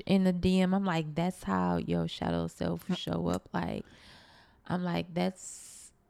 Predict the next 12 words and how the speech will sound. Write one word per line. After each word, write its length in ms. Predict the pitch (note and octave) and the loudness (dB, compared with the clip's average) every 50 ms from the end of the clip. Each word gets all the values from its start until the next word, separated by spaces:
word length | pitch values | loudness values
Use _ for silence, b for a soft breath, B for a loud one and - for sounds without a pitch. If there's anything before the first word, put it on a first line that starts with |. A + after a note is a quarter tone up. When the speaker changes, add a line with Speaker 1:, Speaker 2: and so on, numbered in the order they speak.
| _ _ _ _ _ _ _ _ _ _ - - | _ _ _ _ _ _ _ _ _ _ -8 -4
Speaker 1:
I 120 | - F3+ F3+ | -2 -2 -2
said, 320 | - - - F3+ E3+ E3 | -2 -2 -2 -2 -2 0
"That's 240 | E3+ E3 E3 - - - | -2 -2 -2 -4 -2 2
interesting," 880 | F#3 G#3 D#4 - - G3 F3 - - - - F2+ - - - - - - - | 2 2 4 2 2 0 0 -2 -4 -8 -8 -8 -6 -6 -8 -8 -10 -8 -2
you 180 | - F#3+ F#3+ | 2 2 4
know? 380 | F#3+ F3+ F3 F3 F3+ G3 G#3+ A3+ B B B B B B B B B _ | 4 4 4 2 2 0 -2 -4 B B B B B B B B B _
And, 280 | - A3 A3+ A3+ A3+ G3+ - - | 4 6 6 6 4 2 0 2
um, 720 | - A3 A3 G#3+ G#3 G3 F3+ F3 E3 D#3+ D#3 D#3+ D#3+ - - - | 4 4 6 6 4 4 2 0 0 -2 -2 -4 -6 -8 -4 -2
and 120 | F#3+ G3+ | -2 -2
she 140 | - - A3 | 0 0 0
was 180 | A3 A3 G#3 | 0 0 2
like 720 | G#3+ G#3+ G3+ G3 G3 G3 F#3+ F#3 F#3 F3+ F3 G3 - - | 2 2 4 4 4 4 4 4 2 0 -2 -4 -10 -18